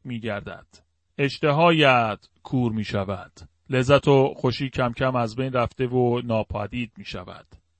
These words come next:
می‌توانید تلاش کرده و سعی کنید مانند یک جوان به نظر رسیده و فعالیت کنید، ولی نمی‌توانید واقعاً کسی را فریب دهید. در سنین پیری لذت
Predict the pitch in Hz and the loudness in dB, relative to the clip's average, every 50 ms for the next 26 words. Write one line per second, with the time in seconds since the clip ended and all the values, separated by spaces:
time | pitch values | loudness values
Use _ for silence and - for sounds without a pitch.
0 | _ _ _ 226 208 254 233 - 247 233 233 233 226 240 214 - 190 175 165 175 | _ _ _ 0 0 0 2 2 2 2 2 2 0 -2 -4 -2 0 2 2 4
1 | 202 233 226 - - 170 160 180 202 196 175 - - 190 196 214 - 214 214 220 | 2 2 0 -2 -2 -2 -2 0 -2 -2 -2 0 0 0 0 0 -2 -4 -4 -4
2 | 220 202 170 147 143 147 147 143 143 143 143 143 139 131 - 131 131 139 131 127 | -2 -2 -2 0 0 0 -2 -4 -4 -4 -2 -2 -4 -4 -6 0 4 4 4 6
3 | 123 156 196 214 196 160 139 131 123 117 113 117 143 170 196 196 202 185 - 202 | 6 4 4 4 2 0 0 0 0 0 0 2 2 2 2 2 -2 -6 -6 -6
4 | 185 196 180 156 135 - - 131 123 117 110 107 117 139 185 226 - - 147 127 | -4 -2 0 0 0 0 0 2 2 2 2 0 2 2 2 0 0 -2 -2 -2
5 | 113 104 104 104 113 117 120 131 147 156 160 180 175 175 208 247 302 277 - 262 | -2 -2 -4 -2 -2 -2 0 0 0 0 -2 -2 -4 -4 -4 -4 -4 -6 -2 -2
6 | 233 208 202 190 175 165 151 147 156 151 143 143 143 143 143 139 - - 139 131 | 0 0 0 -2 -4 -4 0 2 2 4 4 4 2 0 -2 -4 -6 -6 -6 -6
7 | 123 - 139 127 123 113 - - 123 117 113 107 101 - 117 110 104 113 101 90 | -4 -4 -4 -2 -2 -2 -2 0 -2 0 0 -2 -6 -4 -4 -4 -4 -6 -10 -14
8 | - _ - - - _ _ _ _ _ - 156 185 196 - - - - 202 208 | -18 _ -20 -20 -20 _ _ _ _ _ -2 2 4 4 4 2 -2 -4 -4 -2
9 | 233 247 233 220 208 - - 190 190 196 220 226 220 214 214 196 180 175 180 190 | -2 0 -2 -2 -2 -4 -6 -6 -4 -4 -2 -2 -2 -4 -4 -6 -6 -2 0 0
10 | 190 180 165 160 208 214 220 | 0 0 -2 -2 0 0 0